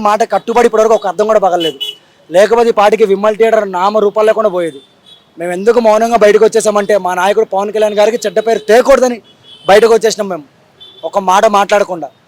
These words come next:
లేకపోతే ఒక్కొక్క అర్థం పగిలిపోయేది. మా నాయకుడు ఒక మంచి స్థాయిలో ఉన్నాడు, ఆయన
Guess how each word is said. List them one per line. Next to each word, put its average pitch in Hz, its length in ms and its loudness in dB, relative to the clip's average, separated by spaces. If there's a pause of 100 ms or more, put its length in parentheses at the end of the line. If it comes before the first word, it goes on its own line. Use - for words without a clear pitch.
(220)
లేకపోతే 214 500 0
ఒక్కొక్క 208 240 -2
అర్థం 226 200 -2
పగిలిపోయేది. 190 440 -2 (1120)
మా 160 80 -2 (100)
నాయకుడు 226 360 4
ఒక 214 160 0
మంచి 208 220 -6
స్థాయిలో 220 380 2
ఉన్నాడు, 170 220 -6 (500)
ఆయన 208 140 0